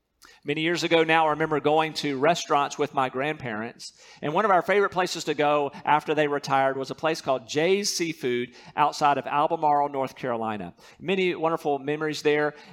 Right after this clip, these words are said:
And, uh, there are a lot of occasions when my uncle would be there, my grandfather's youngest brother. And so when those two men were there and the bill would come,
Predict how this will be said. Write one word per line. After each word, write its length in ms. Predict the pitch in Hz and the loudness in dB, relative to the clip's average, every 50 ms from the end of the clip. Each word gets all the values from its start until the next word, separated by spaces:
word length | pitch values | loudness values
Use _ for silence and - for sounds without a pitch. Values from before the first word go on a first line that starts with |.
| - | -6
And, 180 | - 147 147 143 | -4 -2 0 2
uh, 240 | 147 139 143 143 - - | 4 4 4 2 0 -2
there 100 | 175 180 | -2 0
are 40 | 170 | 2
a 40 | 165 | 2
lot 140 | 175 214 269 | 2 2 2
of 80 | 277 | 0
occasions 420 | 208 180 - 170 170 156 160 156 135 | -2 -2 -2 0 0 0 -2 -4 -2
when 140 | 151 160 156 | -2 0 2
my 180 | 147 147 151 - | 2 0 2 2
uncle 320 | 190 220 247 - 175 151 | 0 -2 0 0 0 0
would 100 | 139 127 | 0 0
be 140 | 120 123 117 | 0 -2 -2
there, 180 | 101 104 90 90 | -2 -4 -6 -6
my 160 | 98 123 120 | -4 -4 -4
grandfather's 600 | 113 - 147 170 175 - 175 160 151 139 127 120 | -2 0 0 0 2 2 2 2 2 0 -4 -2
youngest 360 | 131 160 170 175 160 - - - | -2 -2 -2 -2 -4 -4 -4 -4
brother. 320 | 127 113 95 82 62 - _ - - - - _ - | -4 -4 -4 -6 -10 -18 _ -20 -20 -20 -20 _ -8
And 200 | - 156 147 147 | -6 -4 -4 -4
so 500 | - - 165 160 160 156 156 160 143 - - | -2 0 2 4 4 4 4 2 -2 -6 -4
when 180 | 160 160 160 156 | -4 -2 0 2
those 280 | 175 240 285 302 - | 2 2 2 2 -2
two 220 | - - 240 214 196 | -4 -4 -2 -2 0
men 240 | 190 185 180 170 | 0 0 0 2
were 140 | 165 156 147 | 0 0 2
there 460 | 143 143 139 139 139 139 139 139 135 - - - - - _ | 2 2 2 2 2 2 2 0 -2 -6 -14 -20 -20 -12 _
and 180 | - 156 151 143 | -6 -6 -4 -2
the 80 | 143 139 | -4 -2
bill 320 | 135 180 202 233 247 233 | 2 4 4 6 6 4
would 140 | 208 160 - | 4 2 0
come, 500 | - 156 147 131 127 123 123 123 120 - | 0 0 0 2 2 0 -2 -4 -8 -16